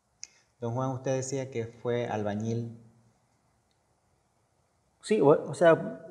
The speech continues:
Speaker 1: ¿Aprendió de, la, heredó la, la, el oficio de, de alguien,
Speaker 2: No,
Speaker 1: o?
Speaker 2: no. Eh, yo soy, eh, de origen campesino. Yo nací en los Yungas del departamento de La Paz, que es una zona subtropical.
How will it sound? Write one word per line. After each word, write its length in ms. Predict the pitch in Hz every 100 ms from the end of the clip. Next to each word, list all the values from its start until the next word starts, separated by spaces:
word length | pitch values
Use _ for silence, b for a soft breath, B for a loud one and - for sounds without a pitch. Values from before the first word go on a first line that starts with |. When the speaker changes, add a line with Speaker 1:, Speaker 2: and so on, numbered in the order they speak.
| - - _ -
Speaker 1:
¿Aprendió 600 | 113 113 113 120 123 117
de, 760 | 117 107 107 98 85 - - 127
la, 240 | 113 104 117
heredó 520 | 113 110 110 117 123
la, 400 | 120 110 98 73
la, 280 | 104 104 101 -
el 120 | 113 110
oficio 460 | 101 127 - 127
de, 300 | 110 104 104
de 160 | 110 110
alguien, 380 | 131 165 175 175
Speaker 2:
No, 380 | 196 156 - 160
Speaker 1:
o? 40 |
Speaker 2:
no. 340 | 156 160 - - - -
Eh, 280 | 139 131
yo 140 | 135 185
soy, 340 | - 196 196
eh, 180 | 175 143
de 140 | 120 127
origen 960 | 127 - 139 123 120 113 113 127 -
campesino. 680 | - 113 117 117 160 165 208
Yo 560 | 120 120 117 135 120 -
nací 340 | 113 110 -
en 80 | 131
los 160 | 120 107
Yungas 580 | 135 143 117 110 - -
del 360 | 139 - 117 127
departamento 560 | 123 113 117 123 127
de 60 | 131
La 80 | 131
Paz, 260 | 202 - - b b b b b _
que 100 | -
es 100 | 120
una 140 | 123
zona 480 | 110 127 117 110 113
subtropical. 840 | 110 117 117 120 - 139 175 -